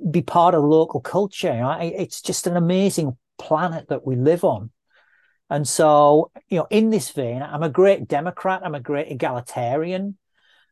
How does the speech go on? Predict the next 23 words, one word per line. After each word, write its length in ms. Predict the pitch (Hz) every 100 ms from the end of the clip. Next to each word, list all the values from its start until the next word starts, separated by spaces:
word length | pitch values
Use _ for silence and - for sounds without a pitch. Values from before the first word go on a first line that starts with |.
| _ 160
And, 260 | 151 160 -
and 160 | 175
I 120 | 175
do 340 | 156 120 196 233
believe, 420 | 254 165 110 143
you 80 | 190
know, 140 | 190
just 320 | 202 233 -
as, 240 | 220 - -
you 120 | 131
know, 80 | -
South 300 | - 143 131
Africa 460 | - - - 240
got 240 | 202 214 214
its, 300 | 185 - -
got 120 | 196 196
its 160 | -
moment 320 | 196 196 202
in 100 | 202
the 120 | 185 170
sun, 480 | - 185 190 185
and, 160 | 160 113 _
and, 480 | - 123 120 110